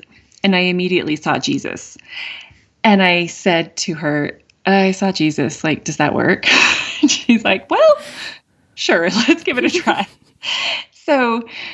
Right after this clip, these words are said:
I, I left that day and I went home thinking about Jesus is the container, the holder of all my insecurities and my struggles.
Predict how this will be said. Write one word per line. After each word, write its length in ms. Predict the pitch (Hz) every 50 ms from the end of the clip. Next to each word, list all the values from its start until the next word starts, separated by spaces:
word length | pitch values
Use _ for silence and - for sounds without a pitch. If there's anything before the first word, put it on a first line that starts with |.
| - - - _ _ _ _ _ _ _ _ _
I, 280 | - 226 233 233 226 -
I 120 | - 214 214
left 560 | 214 220 226 254 311 339 - - - - - 339 - -
that 260 | 247 247 202 - -
day 400 | - 190 165 156 151 156 165 165 -
and 180 | - 190 185
I 80 | 175 175
went 240 | 165 180 196 202 214
home 420 | 196 196 175 165 160 160 170 170 - - _ _ _ _ _
thinking 420 | - - 175 170 - 190 175 170
about 520 | 175 165 151 156 135 139 139 135 - - _ _ _ _ _ _ _ _
Jesus 420 | - - 190 196 196 240 240 240 -
is 180 | 220 202 208
the 80 | - 190
container, 720 | 196 - 208 196 170 - - 190 175 165 156 151 135 123
the 120 | 147 139 156
holder 720 | - - - 190 175 170 165 175 156 151 156 156 165 175 - - _ _ _ _ _ _ _ _ _ _ _ -
of 140 | 180 165 165
all 240 | 151 170 180 185
my 220 | 185 185 175 170 165
insecurities 1000 | 147 - 180 185 180 - 185 - - 185 175 165 160 160 160 160 156 147 -
and 100 | - 104
my 100 | 135 135
struggles. 580 | 151 - - 180 170 156 165 160 156 160 - -